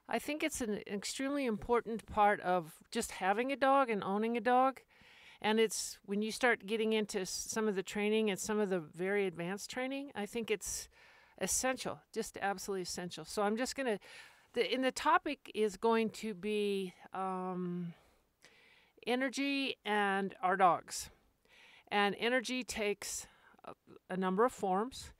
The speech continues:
When people talk about dogs and energy, they usually mean one thing, and that is, "Oh, my dog's just very high energy, has so much energy," which means they run around crazy, and they can't sit still, and they're, they don't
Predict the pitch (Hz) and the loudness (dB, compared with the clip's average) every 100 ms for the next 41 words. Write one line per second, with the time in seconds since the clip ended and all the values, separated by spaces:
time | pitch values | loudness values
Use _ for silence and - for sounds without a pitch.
0 | - - - 226 - 294 - - 240 240 | -20 -16 0 2 2 0 0 0 2 0
1 | 254 240 220 185 190 202 208 165 185 196 | 2 2 2 2 2 2 -2 -4 -4 -4
2 | 208 220 - _ - - 240 277 339 320 | -4 -6 -10 _ -20 -2 0 2 2 2
3 | 320 302 254 214 226 208 190 180 156 135 | 2 2 2 2 2 2 2 -2 -8 -14
4 | - _ _ - - 185 190 196 196 190 | -20 _ _ -20 -10 -4 2 4 4 2
5 | 185 170 226 247 240 240 226 - 240 - | 0 0 0 0 0 -2 -2 -4 -8 -6
6 | 220 254 220 226 240 240 240 214 208 220 | -2 0 0 -2 0 0 -2 -4 -4 -4
7 | 226 - 233 240 - 226 226 196 196 208 | -4 -2 -2 -2 0 0 0 0 -2 -4
8 | - 247 214 220 202 226 226 214 220 208 | -4 -4 0 0 2 2 4 4 2 -2
9 | 196 202 226 226 220 220 - - - - | -2 0 2 2 2 0 -6 -18 -20 -6
10 | 196 208 208 220 226 - 220 - - 190 | 2 2 2 0 -2 -4 -6 -6 0 4
11 | 208 214 214 214 196 196 196 - 196 196 | 6 8 6 4 2 2 0 0 0 2
12 | 214 | 0